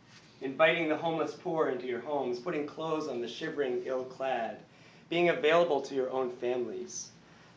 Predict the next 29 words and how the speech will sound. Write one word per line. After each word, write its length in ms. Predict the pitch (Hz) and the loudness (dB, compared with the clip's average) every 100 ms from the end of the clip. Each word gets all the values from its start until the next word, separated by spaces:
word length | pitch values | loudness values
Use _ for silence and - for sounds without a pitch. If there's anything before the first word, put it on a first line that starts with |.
| - | -4
Do 220 | 185 202 | 0 2
this 280 | 185 190 180 | 2 2 2
and 160 | 143 127 | 0 2
the 60 | |
lights 720 | 120 131 175 202 196 - - | 2 0 2 4 4 2 -4
will 140 | 147 139 | -8 -8
turn 420 | - 175 175 165 | -8 0 2 2
on 460 | 170 160 170 175 156 | 2 6 8 8 6
and 140 | 135 | 2
your 140 | 123 | 0
lives 500 | 120 143 156 156 143 120 | 0 -2 -2 0 -2 -6
will 180 | 117 107 - | -10 -10 -14
turn 160 | 151 143 127 | -10 -10 -8
around 300 | 123 117 107 | -8 -8 -10
at 300 | 101 101 104 | -12 -12 -14
once. 600 | 90 - - - - - - - - - - - | -14 -18 -18 -16 -16 -16 -20 -20 -20 -20 -20 -18
Beautiful 340 | 127 120 104 107 95 | -12 -12 -12 -12 -12
words. 360 | 92 - - - - - - - | -12 -14 -16 -20 -20 -20 -18 -6
Or 100 | 165 | -4
the 120 | 175 | -2
story 300 | 180 208 202 | -2 0 2
from 160 | 185 170 | 2 4
Matthew 300 | 175 185 180 | 6 4 0
twenty-five, 520 | 185 170 175 185 175 | -2 0 6 8 8
which 140 | 156 160 | 4 0
I'm 100 | 156 | 0
not 160 | 156 | 0
gonna 160 | 156 131 | 0 0
read, 460 | 135 143 123 123 | 0 4 4 2